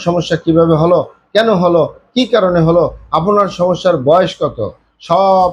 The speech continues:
কিছু খোলামেলা আলোচনা করতে পারলে, আর আমরাও যদি মহান আল্লাহ সুবহানাহু ওয়া তাআলার দয়ায়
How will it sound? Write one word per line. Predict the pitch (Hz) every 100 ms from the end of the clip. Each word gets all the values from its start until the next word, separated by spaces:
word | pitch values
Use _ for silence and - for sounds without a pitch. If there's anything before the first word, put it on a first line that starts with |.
| -
কিছু | 170 165 160
খোলামেলা | 170 175 175
আলোচনা | 160 160 165 170
করতে | 170 165
পারলে, | 190 208 220 _ _
আর | 147 165
আমরাও | 175 190 196
যদি | 196 196
মহান | 196 202 202
আল্লাহ | 190 214 185 -
সুবহানাহু | 190 190 202 208 196
ওয়া | 185
তাআলার | 190 180 180 170
দয়ায় | 165 156 127